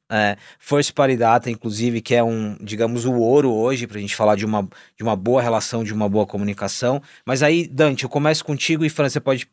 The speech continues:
pode pegar. É, o fato do, do retail media estar crescendo também, ele tá se desenvolvendo na velocidade que a gente tá acompanhando, tem a ver com essa mudança na lógica de dados, quando a gente vai pra outras plataformas,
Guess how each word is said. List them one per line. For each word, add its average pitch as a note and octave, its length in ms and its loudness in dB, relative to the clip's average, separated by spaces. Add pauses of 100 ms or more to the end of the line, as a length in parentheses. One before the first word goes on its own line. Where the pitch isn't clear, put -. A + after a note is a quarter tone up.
pode B2 460 0 (120)
pegar. A#2+ 460 4 (400)
É, A#2 880 2 (580)
o E3 140 0
fato A3+ 480 2
do, C#3 340 0
do C3 160 -2
retail C3+ 380 0
media A#2 460 -2
estar B2+ 280 2
crescendo C3+ 800 -2
também, A2 560 0
ele G2+ 100 -4
tá A2+ 160 0
se - 160 -2
desenvolvendo G#2+ 800 -2
na G#2+ 180 -2
velocidade A2 840 0
que - 340 -20
a - 20 -8
gente A2 140 -6
tá A2 80 0
acompanhando, A2 540 0 (260)
tem G3 160 2
a D#3 60 2
ver C3+ 120 2
com C3 100 -4
essa B2 140 -6
mudança A#2+ 520 -2
na A2 120 0
lógica A2+ 400 0
de G2+ 120 -8
dados, G#2+ 500 0
quando A2+ 160 -8
a - 20 -6
gente A2+ 160 -8
vai A#2+ 160 2
pra A#2+ 160 -2
outras C3 380 0
plataformas, A2 840 -2